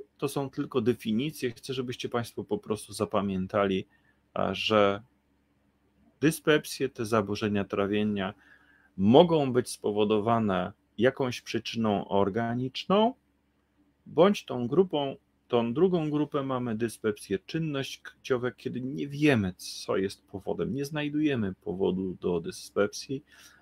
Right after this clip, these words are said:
a jednak są jakieś zaburzenia, na przykład kurczliwości odcinków przewodu pokarmowego, tak? Organiczne i czynnościowe.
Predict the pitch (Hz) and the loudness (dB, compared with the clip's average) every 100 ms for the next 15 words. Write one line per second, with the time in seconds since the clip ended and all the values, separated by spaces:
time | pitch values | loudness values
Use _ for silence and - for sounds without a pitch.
0 | - 95 104 123 110 - 131 131 113 104 | 0 2 2 0 -6 -2 0 0 2 0
1 | - 110 98 92 90 82 90 90 92 - | 0 -8 -4 -6 -6 -6 -4 -4 -8 -10
2 | 82 _ - 180 - - 110 98 104 - | -16 _ -2 -2 -2 -6 -2 0 -2 -6
3 | - - - - - _ _ _ - - | -12 -14 -16 -20 -20 _ _ _ -2 -2
4 | - 95 87 - 92 _ - 90 87 90 | -2 -6 -4 -6 -8 _ -8 -4 -2 -2
5 | - 82 78 82 78 76 - - - 143 | -4 -8 -8 -10 -10 -12 -14 -14 -4 -2
6 | 151 _ - - 147 139 123 110 101 - | -2 _ -10 0 0 4 4 4 2 -4
7 | 98 95 - 87 82 82 - - | -6 -8 -12 -12 -12 -14 -16 -18